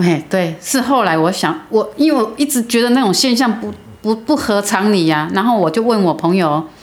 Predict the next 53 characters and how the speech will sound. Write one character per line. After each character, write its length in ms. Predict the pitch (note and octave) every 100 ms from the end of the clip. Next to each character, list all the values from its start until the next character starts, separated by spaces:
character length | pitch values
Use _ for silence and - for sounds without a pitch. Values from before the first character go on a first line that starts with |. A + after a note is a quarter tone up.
| - - - - - A3+ G#3+ A#3+
没 120 | C4+
有， 140 | A3
也 80 | F3+
不 140 | F3
是 100 | G#3
问 160 | A#3+ A3+
他， 140 | G#3+
就 100 | A3
只 140 | A#3 G#3
是 80 | G#3
在 180 | A#3
聊 220 | G3+ F#3 F#3
天 200 | G#3+ G#3
当 180 | G3+ G#3
下， 220 | G#3+ G3
他， 320 | G3+ G3+ - - -
他， 220 | G#3 A3 -
他 260 | - A#3+ - - - - -
就 140 | - A3+ A#3
问 180 | A3+
了 80 | F#3
我 160 | D#3 D#3
一 60 |
句 320 | D#3 G3+ F#3 - - - - - -
：“会 120 | B3+
不 200 | A3+ G3+
会 100 | A3+
那 160 | A3 G#3+
些 220 | A3 G#3+
路 180 | G3+ F3+
人 160 | D3+
根 160 | F3 G3
本 100 | E3+
没 200 | C#3+ D#3
有 100 | D#3+
看 320 | - G3+ F3
到 280 | F3 E3+ D#3+ D#3 - - -
消 300 | - F#3 F#3
防 220 | F#3 E3
人 120 | D#3+
员， 160 | E3+ C#3+
只 220 | - F3
有 140 | F3+
你 80 | D3+
们 160 | C#3+ C#3+
两 160 | B2 B2+
个 100 | C#3
看 260 | - E3
得 100 | D3
到、 320 | C3 - C#3 C3+ - _ -
听 180 | F3+ F3
得 140 | D3
到？” 340 | - E3 C#3